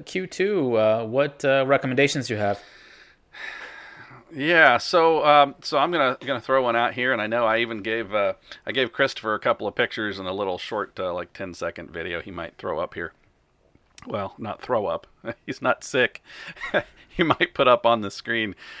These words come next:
Speaker 2: Uh, you know, uh, we are staying right now when we're recording this.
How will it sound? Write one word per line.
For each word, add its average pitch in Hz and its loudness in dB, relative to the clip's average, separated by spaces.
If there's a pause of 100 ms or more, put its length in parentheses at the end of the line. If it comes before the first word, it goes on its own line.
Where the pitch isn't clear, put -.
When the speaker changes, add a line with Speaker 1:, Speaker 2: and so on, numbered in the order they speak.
(180)
Speaker 2:
Uh, 127 10 (200)
you - -2
know, 143 6
uh, 139 4
we 156 2
are 180 4
staying 143 2
right 120 4
now 127 2
when 107 -4
we're 104 0
recording 117 0
this. - -2